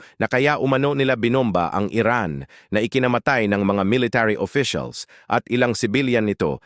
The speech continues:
para wasakin nila ang nuclear weapon ng bansa. Ayon pa kay Netanyahu, ang laban nila sa Iran ay hindi laban ng Israel, kundi laban din ng Amerika at iba pang bansa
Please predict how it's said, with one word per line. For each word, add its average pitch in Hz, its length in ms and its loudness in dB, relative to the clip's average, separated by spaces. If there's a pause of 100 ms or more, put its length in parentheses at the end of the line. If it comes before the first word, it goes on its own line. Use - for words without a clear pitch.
(120)
para 104 240 0
wasakin 123 560 0
nila 120 300 2
ang 107 180 0
nuclear 123 400 2
weapon 104 400 2
ng 85 160 -2
bansa. 82 460 -4 (600)
Ayon 147 320 0
pa 160 160 2
kay 131 240 0
Netanyahu, 117 720 0 (240)
ang 101 160 0
laban 135 400 2
nila 127 240 2
sa 113 160 -2
Iran 95 480 0 (240)
ay 123 160 0
hindi 131 320 0
laban 123 400 2
ng 113 160 2
Israel, 107 640 0 (240)
kundi 131 320 2
laban 127 400 2
din 127 160 0
ng 123 80 0
Amerika 131 640 0
at 131 80 -2
iba 120 240 0
pang 123 160 0
bansa 113 480 0